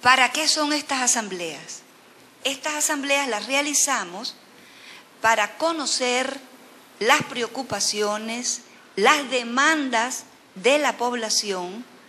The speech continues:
para darle una mejor respuesta y un mejor servicio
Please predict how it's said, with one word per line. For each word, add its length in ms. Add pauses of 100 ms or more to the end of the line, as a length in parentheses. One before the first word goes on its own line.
(560)
para 260
darle 500
una 300
mejor 400
respuesta 840 (600)
y 140
un 240
mejor 460
servicio 920